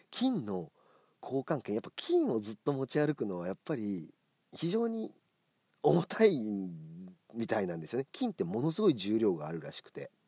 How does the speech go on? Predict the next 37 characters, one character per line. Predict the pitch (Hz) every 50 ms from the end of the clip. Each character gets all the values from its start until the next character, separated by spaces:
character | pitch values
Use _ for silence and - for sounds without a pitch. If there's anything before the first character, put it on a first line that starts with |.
| _ _ _ _ - _ _ _ _ _ _ _ _ _ _ _ _ _ _ _ _ _ _ - _ _ _ _ _ -
で、 | - 123 180 214 226 220
や | 196 190
っ | - _
ぱ | - 208
り | 165 117
そ | - 175
の | -
通 | - - - - 311 330 311 -
貨 | - - 120
っ | 107 _ _ - _ -
て | 98
い | 92 95 98 98 98
う | 98
も | 98 95 95
の | 98 98 95 95
の、 | 101 135 165 165 131 104 85 78 - - _ _ _ _ _ _
今 | - 202 202 170
の | 107 95
な | 95 92
ん | 85 80
か | 85 76
ね、 | 76 76 73 - - _ _ _ _ -
三 | - - 151 185 196 208
原 | 226 208
則 | 160 - 98 - -
み | 165
た | - 78
い |
な | 76 76
の |
が | 76
あ | 80
る | 82 76
ら | 69
し | 69 -
く | _ -
て、 | - 82 80 73 65